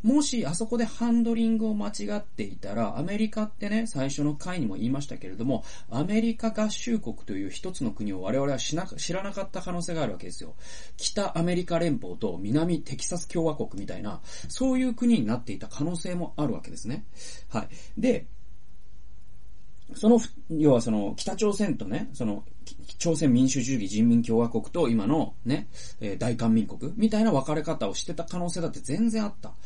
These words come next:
国家的危機だったんですよ。で、つまりに、アメリカって本当にこう、自分自身が分裂してしまう、アメリカというもののアイデンティティすらも危うくなるような、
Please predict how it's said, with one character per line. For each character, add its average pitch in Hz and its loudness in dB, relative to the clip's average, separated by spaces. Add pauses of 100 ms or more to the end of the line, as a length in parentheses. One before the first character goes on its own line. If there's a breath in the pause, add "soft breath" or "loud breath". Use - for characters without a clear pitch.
(200 loud breath)
国 170 -2
家 180 -4
的 180 -4
危 - -6
機 127 -2
だ 95 -4
っ - -6
た - -6
ん 85 -6
で - -6
す - -6
よ。 - -8 (380 loud breath)
で、 208 2
つ 208 -2
ま 247 4
り 117 2
に、 139 0
ア 143 0
メ 214 4
リ 233 2
カ 233 -2
っ 233 -4
て 175 -2
本 233 2
当 233 0
に 226 4
こ 220 2
う、 160 -2
自 202 0
分 359 -2
自 370 -4
身 - 0
が 113 0
分 220 4
裂 240 0
し 220 -2
て 214 -2
し 214 -2
ま 196 -2
う、 214 -2
ア 175 0
メ 285 8
リ 302 0
カ 311 -4
と 294 0
い 285 2
う 277 0
も 262 4
の 262 4
の - 0
ア 220 -2
イ 294 2
デ 311 0
ン 330 -2
テ - -4
ィ 226 -2
テ 226 -2
ィ 214 0
す - -2
ら 208 2
も 214 4
危 156 0 (180)
う 175 -4
く - -4
な 180 -2
る 120 0
よ 87 -4
う 98 -4
な、 104 -2